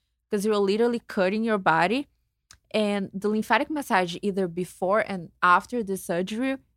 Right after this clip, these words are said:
we will speed up the healing process, which is the same that happens with the pregnancy. We produce more fluid. We have a baby. Our body's like, "Wait, it's too many changes." When you do the lymphatic, you help your body to get rid of the inflammation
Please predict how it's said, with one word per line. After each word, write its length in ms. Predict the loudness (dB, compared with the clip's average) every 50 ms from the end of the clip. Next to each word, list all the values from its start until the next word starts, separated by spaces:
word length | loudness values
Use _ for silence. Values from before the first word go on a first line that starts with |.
| _ -4
we 160 | -2 0 0
will 140 | 0 -2 -4
speed 340 | -6 -8 -6 -4 -2 0
up 300 | 2 2 2 2 0 0 -2
the 160 | -2 -2 -2
healing 400 | -2 0 -2 -2 -2 -2 -4 -6
process, 760 | -6 -4 -2 -2 -2 -2 -4 -6 -12 -12 -12 -12 -16 -16 -16 _
which 220 | -8 -8 -8 -6
is 100 | -6 -6
the 80 | -6 -6
same 300 | -6 -4 -4 -2 -2 0
that 160 | 0 -2 0
happens 440 | 0 -2 -4 -4 -4 -4 -4 -4 -4
with 140 | -6 -6 -6
the 80 | -8
pregnancy. 800 | -10 _ -2 -2 -2 0 -2 -4 -6 -6 -10 -10 -12 -12 -12 -14 _ _ _ -6
We 60 | -6 -4
produce 440 | -2 0 0 0 0 -2 -2 -2 -2
more 220 | 0 0 0 -2
fluid. 400 | -2 -4 -2 -2 0 0 0 -2
We 100 | -2 -4
have 300 | -2 2 2 2 2 2
a 80 | 0 -2
baby. 580 | 2 2 2 2 2 0 -2 -2 -2 -2 -4 _ _ _ _ _ _ _ _
Our 180 | 2 4 4 4
body's 380 | 6 6 6 6 4 2 2 2
like, 220 | 2 2 2 0 -4
"Wait, 480 | -6 0 2 4 4 4 2 0 -2 -6 -18 -20 _ _ -14
it's 260 | -14 -12 -12 -12 -16 -14 _
too 200 | -6 -2 -2 -2
many 320 | 0 0 -2 0 -2 -2 -4
changes." 640 | -2 0 0 2 2 0 0 0 -2 -2 -6 -10 _ _ _ _ -4
When 180 | 0 0 2 2
you 80 | 0
do 160 | 0 0 -2 0
the 100 | 0 0
lymphatic, 720 | -2 -2 -4 -4 -2 2 2 4 4 2 0 -2 -4 -4
you 60 | -4
help 240 | 0 2 2 2 2
your 100 | -2 0
body 260 | 2 2 2 2 2 -2
to 160 | -6 -6 -4
get 180 | -2 -2 -2
rid 200 | 0 0 0 2
of 200 | 2 2 0 -2
the 280 | -4 -4 -2 -2 -2 -2
inflammation 840 | -4 -8 -8 -6 -6 -6 -6 -6 -6 -6 -6 -4 -4 -4 -4 -6